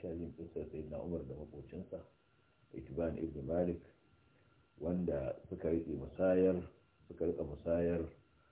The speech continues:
wato zuwa majalisin Annabi sallallahu alaihi wa sallama. Wannan ya tafi kasuwa yau, ɗan uwansa ya tafi majalisin Annabi sallallahu alaihi wa sallama, in ya dawo ya gaya masa abin da aka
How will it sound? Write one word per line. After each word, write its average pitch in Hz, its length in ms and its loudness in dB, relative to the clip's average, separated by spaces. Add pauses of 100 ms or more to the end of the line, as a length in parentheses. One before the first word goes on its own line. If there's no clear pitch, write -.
(260)
wato 69 580 -2 (120)
zuwa 78 500 4
majalisin 82 560 0
Annabi 73 400 -4
sallallahu 73 560 -2
alaihi 69 200 -2
wa 58 280 -6
sallama. 76 500 -4 (840)
Wannan 87 400 2
ya 71 60 -4
tafi 71 260 -10
kasuwa 85 460 0
yau, 87 360 6 (280)
ɗan 80 140 -6
uwansa 85 340 -2
ya 71 80 -2
tafi 71 200 -10
majalisin 82 460 -2
Annabi 69 280 -8
sallallahu 76 240 -6
alaihi - 120 -14
wa 80 60 -6
sallama, 82 300 -4
in 82 120 -10
ya 92 60 -8
dawo 87 400 2 (720)
ya 67 80 -6
gaya 87 240 8
masa 80 280 0
abin 78 220 -4
da 69 100 2
aka - 160 -4